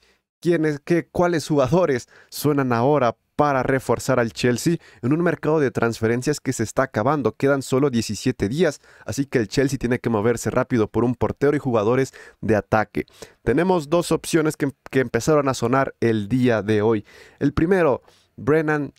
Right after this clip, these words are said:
Johnson del Nottingham Forest, jugador bastante joven porque tien-, tiene solo veintidós años, tiene la gran fortuna de ya tener experiencia en Premier League. Jugó contra el Chelsea, lo hizo bastante bien, es un jugador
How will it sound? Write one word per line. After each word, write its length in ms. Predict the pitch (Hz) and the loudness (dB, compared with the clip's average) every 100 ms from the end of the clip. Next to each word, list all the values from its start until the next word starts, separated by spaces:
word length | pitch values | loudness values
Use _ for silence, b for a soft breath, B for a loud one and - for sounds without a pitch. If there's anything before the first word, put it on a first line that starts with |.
| 110 | -2
Johnson 600 | 143 135 - 120 113 107 | 0 0 0 0 0 -2
del 240 | 117 113 | -2 0
Nottingham 580 | 131 127 127 117 - 107 | -2 -2 -2 -4 -2 -2
Forest, 440 | - 147 135 113 | 0 2 2 0
jugador 420 | - 143 120 143 131 | 0 0 0 -2 0
bastante 520 | 120 - 131 131 113 | -2 0 -4 -2 -4
joven 300 | - 147 131 | 0 0 0
porque 300 | 139 135 120 | -2 -2 -6
tien-, 320 | - 139 113 | -2 -2 0
tiene 240 | 165 139 | -2 -2
solo 360 | - 160 156 151 B B B | 0 2 2 0 B B B
veintidós 560 | 110 123 - 110 107 175 | -2 -2 0 0 2 0
años, 280 | 151 139 | 0 -4
tiene 220 | - 143 123 | -2 -2 0
la 140 | 110 | -2
gran 260 | 117 151 143 | -2 -2 -2
fortuna 640 | 113 107 - 156 127 - b b b b _ | -4 -6 -4 0 0 -2 b b b b _
de 80 | 117 | 0
ya 140 | 131 131 | 0 0
tener 240 | 123 127 | 0 0
experiencia 680 | 120 - 104 107 104 - 101 | 0 -2 -2 0 -2 -2 -4
en 80 | |
Premier 400 | 95 104 107 95 | -2 -2 0 0
League. 200 | 117 135 B B B B - | 0 -2 B B B B -2
Jugó 180 | 180 | 0
contra 320 | 170 160 - 135 | 2 -2 0 -2
el 100 | 131 | 0
Chelsea, 360 | 180 165 - | -2 0 0
lo 80 | 135 | -2
hizo 180 | 131 123 | 0 0
bastante 480 | 117 - 120 113 104 | -2 -2 -4 -4 -2
bien, 180 | 135 | 0
es 140 | 135 135 | -2 -4
un 80 | 131 | -8
jugador 520 | 139 123 113 135 | -2 -2 0 -2